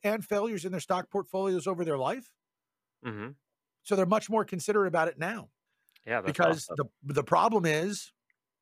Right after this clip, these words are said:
Speaker 1: you know, congratulations, you've done really well, Josh. I mean, over a hundred percent in about a year, awesome.
Speaker 2: Yeah.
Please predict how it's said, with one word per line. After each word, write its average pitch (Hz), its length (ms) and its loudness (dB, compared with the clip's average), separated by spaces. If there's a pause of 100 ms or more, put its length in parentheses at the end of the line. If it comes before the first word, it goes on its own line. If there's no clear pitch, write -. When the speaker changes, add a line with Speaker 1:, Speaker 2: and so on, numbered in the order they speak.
(520)
Speaker 1:
you 139 80 -4
know, 131 100 2
congratulations, 170 800 0
you've 185 140 -8
done 147 300 0
really 208 320 2
well, 185 300 2
Josh. 98 380 -8
I 135 40 -6
mean, 135 240 -6 (680)
over 190 240 4
a 180 60 4
hundred 202 240 0
percent 185 440 -2
in 160 100 -2
about 165 240 2
a 160 40 -4
year, 185 400 0 (280)
awesome. 135 460 0 (500)
Speaker 2:
Yeah. 98 260 -2